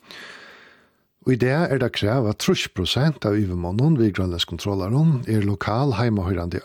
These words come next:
arbeidsmøye. Det vil si at trýss prosent av ivermannen skulle ha vært skrasetter og i grønlandske folkeiverlitnen og vært skattskilder i Grønlandet, og i minste leie tvei til seneste årene,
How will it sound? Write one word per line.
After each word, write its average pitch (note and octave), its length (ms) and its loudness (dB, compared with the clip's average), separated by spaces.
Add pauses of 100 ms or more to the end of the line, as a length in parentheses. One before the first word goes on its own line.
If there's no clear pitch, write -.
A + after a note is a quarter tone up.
arbeidsmøye. F#2 680 -2 (960)
Det B2+ 160 -2
vil A#2+ 80 2
si A2+ 200 2
at C3 360 2
trýss - 280 0
prosent C#3 480 0
av G#2+ 140 2
ivermannen G#2+ 540 4
skulle A#2 340 2
ha G2 80 2
vært F2 320 -2
skrasetter C3+ 680 0
og C3 140 2
i C3 80 -2
grønlandske F2+ 500 -2
folkeiverlitnen F2 1000 -2
og B2+ 180 0
vært G#2+ 180 0
skattskilder A#2+ 800 -2
i G2+ 100 0
Grønlandet, E2+ 600 -2 (440)
og E3+ 80 -4
i D#3+ 80 4
minste C3 320 2
leie B2+ 240 2
tvei A2+ 240 0
til B2+ 160 0
seneste F#2 480 -4
årene, B2 600 0